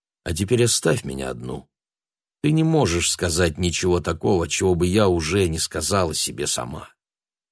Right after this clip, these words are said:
Молодая женщина рано ушла к себе в спальню, и одна из девушек, Бранвен, недавно переведенная в служанки из Прях,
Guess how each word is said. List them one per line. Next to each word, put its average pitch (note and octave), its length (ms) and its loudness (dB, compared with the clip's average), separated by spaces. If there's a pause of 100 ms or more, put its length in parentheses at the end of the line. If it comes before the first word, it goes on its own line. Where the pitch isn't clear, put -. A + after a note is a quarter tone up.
(1500)
Молодая E2+ 500 2
женщина E2+ 600 0
рано F2 260 2
ушла D#2+ 320 -2
к - 40 -6
себе D#2 240 -2
в D2+ 80 -4
спальню, F#2 600 -2 (400)
и F2+ 80 -2
одна F#2 320 4
из F2 180 2
девушек, G#2 720 0
Бранвен, D#2 800 0 (380)
недавно E2 460 2
переведенная E2 680 0
в D2+ 60 -6
служанки D#2+ 680 -2
из D#2+ 400 -4
Прях, - 520 -4